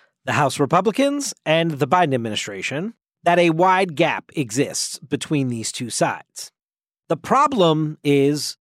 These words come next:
there's very little time left on the clock. The Treasury Department has said that the United States could default on its debt as early as June first, meaning we are now less than two weeks away from that point.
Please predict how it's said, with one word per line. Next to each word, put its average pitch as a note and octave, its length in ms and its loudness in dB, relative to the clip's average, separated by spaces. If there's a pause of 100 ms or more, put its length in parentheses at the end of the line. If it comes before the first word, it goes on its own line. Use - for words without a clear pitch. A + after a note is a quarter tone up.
(160)
there's F3+ 420 2
very C4 340 2
little A#3 260 2
time E3+ 480 0
left D#3+ 380 0
on D3+ 340 0
the D3 80 0
clock. - 540 -2
The C#3 100 -6
Treasury F3 400 2
Department D#3+ 520 -2
has C3 200 -2
said F3 360 0
that D#3+ 120 -4
the - 80 -14
United C#3+ 420 0
States C#3+ 500 -4 (120)
could A3+ 240 0
default A#3 500 2
on A#3+ 120 2
its G3+ 180 -2
debt G3+ 240 2
as D3 220 -2 (100)
early B3 520 2
as F3 380 0 (140)
June F#3 320 0
first, - 580 -4 (360)
meaning F#3 300 4
we G#3 160 4
are G#3+ 140 4
now G#3+ 280 0
less G#3+ 280 0
than D#3 240 -2
two - 200 -2
weeks A#3+ 360 -4
away D3+ 560 0 (160)
from F3 580 0
that D3 340 -4
point. F#3 360 -4